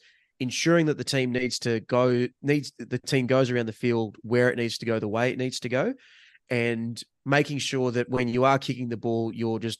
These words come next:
turning it over in places that are uncomfortable for the opposition. And something Hynes did really, really well in this one was when he was kicking, he was just putting the ball in that corridor of uncertainty. You know what I mean? Just, like,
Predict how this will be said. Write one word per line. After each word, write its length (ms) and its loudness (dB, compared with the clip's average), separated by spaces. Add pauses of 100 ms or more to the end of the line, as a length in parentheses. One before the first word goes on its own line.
(120)
turning 400 0
it 80 0
over 280 0
in 80 -8
places 360 -8
that 80 -4
are 120 -2
uncomfortable 600 -8
for 80 -20
the 100 -6
opposition. 500 -8
And 160 -6 (440)
something 280 2
Hynes 320 2
did 160 -2
really, 320 0
really 280 -2
well 200 -2
in 80 -4
this 180 -6
one 180 -4
was 180 -4
when 140 2
he 80 2
was 120 -2
kicking, 460 -6 (320)
he 120 2
was 180 2
just 180 -4 (260)
putting 300 2
the 80 0
ball 500 0 (320)
in 180 0
that 160 -4 (100)
corridor 640 2
of 100 0
uncertainty. 720 -4
You 60 -8
know 80 0
what 60 -2
I 40 -2
mean? 120 2
Just, 100 -6
like, 160 -2